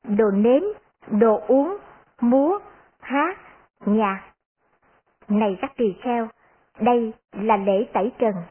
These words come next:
Ta tuyên bố rằng không phải là không có. Và này các tỳ kheo, lễ tẩy trần ấy là hạ liệt, thô tục, phàm phu, không phải tánh, không liên hệ đến mục đích,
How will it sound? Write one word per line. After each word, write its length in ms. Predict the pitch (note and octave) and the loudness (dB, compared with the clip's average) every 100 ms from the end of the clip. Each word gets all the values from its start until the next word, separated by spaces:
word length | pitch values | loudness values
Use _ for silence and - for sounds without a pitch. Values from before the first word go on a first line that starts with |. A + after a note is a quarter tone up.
| _ _ _ _ _ _ _ | _ _ _ _ _ _ _
Ta 140 | - A3+ | -6 -6
tuyên 380 | - C4+ A#3+ A3+ | -4 -2 0 2
bố 180 | C4 F4 | 2 2
rằng 260 | A3 F#3 E3+ - _ | -4 -6 -12 -18 _
không 280 | - D4+ C#4 - | -2 0 0 -2
phải 120 | C4 | -2
là 100 | D4 | -4
không 260 | - B3+ A#3+ | -2 -2 -2
có. 320 | B3+ B3+ F4+ - _ _ _ _ _ _ _ | -2 -2 -4 -10 _ _ _ _ _ _ _
Và 240 | G#3 A3+ | -4 -2
này 260 | G3+ G#3+ G3+ | 0 0 -2
các 200 | C#4+ - | -4 -6
tỳ 140 | A#3+ F#3+ | -4 -4
kheo, 360 | B3+ B3+ B3 - _ _ | -4 -4 -6 -10 _ _
lễ 180 | G#3+ A3 - | -2 -2 2
tẩy 140 | B3 C#4+ | 0 2
trần 180 | B3 G3+ | 0 0
ấy 320 | G3 B3+ F#4 - _ | -2 -2 -2 -8 _
là 220 | G#3+ G#3+ | -2 -2
hạ 380 | F#3 G#3+ G3+ F#3+ | -2 -4 -2 0
liệt, 340 | G#3+ G#3 G3 - _ _ - | 0 -2 -2 -12 _ _ -4
thô 240 | D4+ D4+ | 0 0
tục, 260 | D4 A3+ - _ _ _ - | 0 -4 -4 _ _ _ 0
phàm 280 | A#3 G3 F3+ - | 0 0 -2 0
phu, 240 | C4+ B3+ _ _ _ | 0 0 _ _ _
không 200 | - D#4 - | -2 -2 0
phải 160 | G3+ G#3 | -2 -2
tánh, 240 | C4 C#4+ G4+ _ _ _ | -4 -4 -6 _ _ _
không 280 | - C4+ A#3 | -2 0 0
liên 180 | B3+ A#3 | 0 -2
hệ 240 | A3+ F#3 | -2 -4
đến 200 | F#3 C#4 C#4+ | 0 0 0
mục 140 | F#3 | 0
đích, 240 | G3 F4 | -2 -6